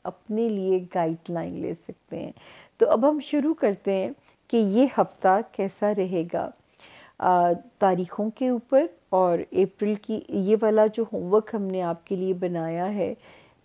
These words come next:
टेंथ अप्रैल से मैं इसे शुरू कर रही हूँ और मैं इसे ख़त्म कर रही हूँ एटीन्थ of April के ऊपर। तो देखते हैं कि जी टेंथ और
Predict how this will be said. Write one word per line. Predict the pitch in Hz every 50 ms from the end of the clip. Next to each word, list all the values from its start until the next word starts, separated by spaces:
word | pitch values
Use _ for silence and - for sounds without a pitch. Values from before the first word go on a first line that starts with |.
| _ _ -
टेंथ | 269 262 277 339 370 - _ - -
अप्रैल | _ _ - 214 226 233 247 240 - - 269 285 311 294
से | - - 277 240
मैं | 233 214 190
इसे | 190 - - 214 202
शुरू | - - - 170 165 185 202 202 -
कर | 254 240 233 240
रही | 240 247 254 254
हूँ | 262 262 - -
और | - 185
मैं | 185 180 175
इसे | 185 185 - 208 220 208
ख़त्म | - - 190 180 - - 247 254 285 262
कर | - - 185 170 170
रही | 170 180
हूँ | 196 - - _ -
एटीन्थ | - 202 196 196 _ - 247 254 285 302 294 _ - - - _ - -
of | 185 185 190 196 - _ - - _ -
April | 208 196 185 _ - 175 170 165 165 -
के | - 180
ऊपर। | 180 175 - - - - - 208 _ _ _ _ _ - - - - - - - - _ -
तो | 254 226
देखते | 196 254 254 247 - - 339
हैं | 349 330 277
कि | - 302 269
जी | - 302 302 330 - _ _ _ -
टेंथ | - 269 285 - 392 392 _ - -
और | - - - 233 233 233 226